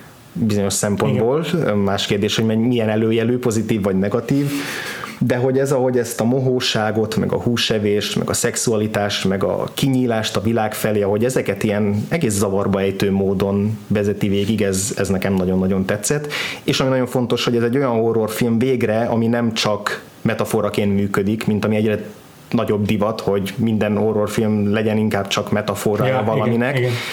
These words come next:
Speaker 1: és közben ilyen prémerebb mo-, módon nem működjön. Na, ez működik úgy is, hogyha csak egy testvérpár kapcsolataként értelmezzük, és nem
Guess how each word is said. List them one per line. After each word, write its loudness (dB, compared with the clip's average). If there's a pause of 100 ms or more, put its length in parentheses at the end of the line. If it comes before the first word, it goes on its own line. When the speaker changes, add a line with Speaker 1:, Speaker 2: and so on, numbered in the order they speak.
(120)
Speaker 1:
és 0
közben 0
ilyen 0
prémerebb 2 (580)
mo-, 0
módon 2
nem 2
működjön. 0
Na, 2
ez 0
működik 0
úgy 2
is, 0
hogyha 0
csak -2
egy 0
testvérpár -2
kapcsolataként -2
értelmezzük, 0
és 0
nem 0